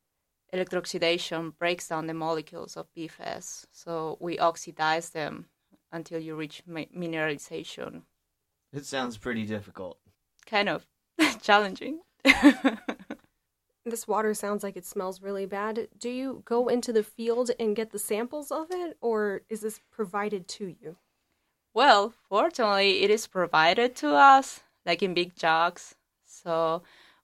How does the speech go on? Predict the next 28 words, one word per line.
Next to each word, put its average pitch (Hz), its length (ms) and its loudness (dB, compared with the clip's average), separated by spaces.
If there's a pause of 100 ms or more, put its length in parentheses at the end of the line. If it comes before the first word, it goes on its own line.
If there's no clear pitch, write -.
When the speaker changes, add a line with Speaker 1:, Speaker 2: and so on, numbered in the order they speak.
Speaker 1:
we 180 120 -2
receive 175 360 -2
a 170 80 -2
big 165 240 -4
jug, 160 460 0 (340)
uh, 165 260 2
once 165 360 -2
every 160 260 -6
two 165 200 -18
weeks 165 300 -8
or 160 100 -8
so. 175 560 -2 (260)
And 170 160 -12
then, 165 320 -8 (120)
of - 140 -20
course, 165 240 -4
we 170 80 -8
have 165 360 -4
to 165 260 -8 (160)
filter 220 420 -4
them 160 440 -8 (580)
and 165 120 -8
then 165 300 -8
treat 214 320 -6
them, 165 400 -4
but 156 180 -8
it's - 200 -14
very 156 200 -10